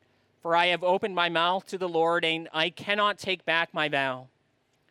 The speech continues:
And she said to him, "My father, you have opened your mouth to the Lord. Do to me according to what has gone out of your mouth, now that the Lord has avenged you on your enemies, on the Ammonites."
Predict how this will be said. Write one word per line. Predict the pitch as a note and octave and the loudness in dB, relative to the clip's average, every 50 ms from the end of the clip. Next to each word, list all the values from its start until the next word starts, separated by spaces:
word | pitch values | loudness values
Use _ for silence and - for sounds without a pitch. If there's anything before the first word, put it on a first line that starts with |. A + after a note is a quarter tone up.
| _ _ _ _ _ _ _ _ _ _ _ _ _ | _ _ _ _ _ _ _ _ _ _ _ _ _
And | C#3 C3+ C#3 | -16 -14 -12
she | - D#3 D#3 | -10 -10 -8
said | - - F#3 F3 F3 | -4 0 0 0 0
to | - F3+ | -2 -6
him, | D#3+ E3 D#3 C#3+ C3 B2+ A#2 A2+ _ _ _ _ _ _ _ _ _ _ _ _ _ _ _ _ _ _ _ _ _ _ _ _ | -4 -2 -2 -2 -2 -4 -12 -16 _ _ _ _ _ _ _ _ _ _ _ _ _ _ _ _ _ _ _ _ _ _ _ _
"My | C#3+ C#3+ D3+ | -6 -6 -6
father, | D3+ - F3 E3 E3 E3+ E3 D3+ B2+ A2+ A#2 _ _ _ _ _ _ _ _ _ _ _ _ _ _ _ _ _ _ _ _ _ | -4 -2 0 2 2 2 2 0 -4 -8 -12 _ _ _ _ _ _ _ _ _ _ _ _ _ _ _ _ _ _ _ _ _
you | - E3+ F3 | -2 0 2
have | F3 F3 F3+ | 2 4 4
opened | F#3 G3 G3+ A3 G#3 F3 | 2 2 2 0 -2 -2
your | G3 F#3 | -2 0
mouth | F3+ F3 F3+ F#3+ G3+ - | 2 2 2 2 0 -2
to | - G3 | -6 -6
the | E3+ F#3 | -6 -4
Lord. | F3 E3+ F3 F3+ F3 F3 E3+ - | 0 2 2 4 2 2 0 -2
Do | - F#3+ G3+ | -4 -4 -4
to | A3+ - - G#3+ | -4 -4 -8 -6
me | F#3+ F#3+ G3 G3 | -4 -2 0 0
according | F#3+ - - G3 G3+ G#3 G#3+ G3+ | -2 -2 -2 -2 0 0 0 -2
to | - - | -4 -2
what | F#3+ F#3+ F3+ | -2 0 0
has | F3+ - | -2 -4
gone | - F#3 F3+ F3+ F3 | -6 -4 -4 0 0
out | E3 D#3+ E3+ F3 F#3 F3+ | 2 2 2 0 0 -2
of | E3 | -2
your | F3 E3 | -4 -2
mouth, | D#3+ D3+ D3 C#3+ D3 D3 C#3 - - - - - _ _ _ _ _ _ _ _ _ _ _ | 0 0 0 0 -2 -6 -10 -16 -20 -20 -20 -20 _ _ _ _ _ _ _ _ _ _ _
now | D3+ D#3+ E3 E3+ F3+ F#3 F#3+ G3 | -4 0 2 2 4 4 2 2
that | F#3+ G3 - | 0 -2 -4
the | F#3+ | -2
Lord | F3 E3+ F3 F#3 F#3 F3+ | 0 2 2 4 4 2
has | F3 E3 | 0 0
avenged | E3+ D#3 D#3+ E3+ F3 F#3+ F3+ - - | -2 -2 -2 -2 -2 -2 -6 -6 -2
you | F#3 F3 E3+ F3 E3+ F3 | 0 0 0 0 0 0
on | E3+ E3 D#3+ | 0 0 0
your | E3 D#3 D#3 | 2 2 0
enemies, | D#3 E3 D#3+ D#3 D3+ D3+ D#3 D3 - | 2 0 0 0 0 -2 -2 -2 -2
on | E3+ D#3+ | -2 -2
the | E3 D#3 D3+ | -2 0 0
Ammonites." | D3 D3+ D#3 D#3+ D3 C3+ B2+ C3 B2+ - - - - | 0 0 -2 -4 -6 -8 -8 -10 -12 -18 -20 -20 -20